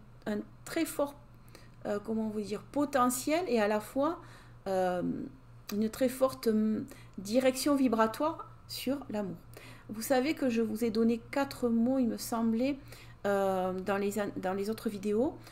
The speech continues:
où, euh, donc, est inscrit dans un, je sais pas comment vous expliquer, un livre, on va dire ça comme ça, mais c'est plus des sillons, en fait, euh, c'est vraiment, tout est inscrit, hein, tout est, nous sommes, euh,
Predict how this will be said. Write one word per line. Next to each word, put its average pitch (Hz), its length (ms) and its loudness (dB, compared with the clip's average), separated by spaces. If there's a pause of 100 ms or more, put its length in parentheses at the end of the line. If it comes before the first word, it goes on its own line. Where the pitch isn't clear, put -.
(240)
où, 285 240 2 (540)
euh, 185 240 -8 (560)
donc, 214 320 2
est 226 160 2
inscrit 294 640 4
dans 196 380 -2
un, 180 280 -2 (720)
je - 120 -10
sais - 180 -16
pas 185 100 -8
comment 190 200 -6
vous 185 100 -6
expliquer, 214 360 2
un 220 100 4
livre, 254 320 4
on 196 60 -2
va 185 100 0
dire 185 160 -6
ça 220 120 -4
comme 214 160 -4
ça, 302 220 2 (300)
mais 214 80 -10
c'est 220 100 -6
plus 233 220 -2
des 226 100 4
sillons, 240 480 2
en 226 60 0
fait, 220 280 -2
euh, 185 140 2 (300)
c'est - 160 -6
vraiment, 285 240 6
tout - 200 -2
est 269 140 0
inscrit, 220 480 0
hein, 214 80 -4
tout 220 160 -10 (100)
est, 208 140 0 (280)
nous 226 100 2
sommes, 269 280 2
euh, 202 180 -2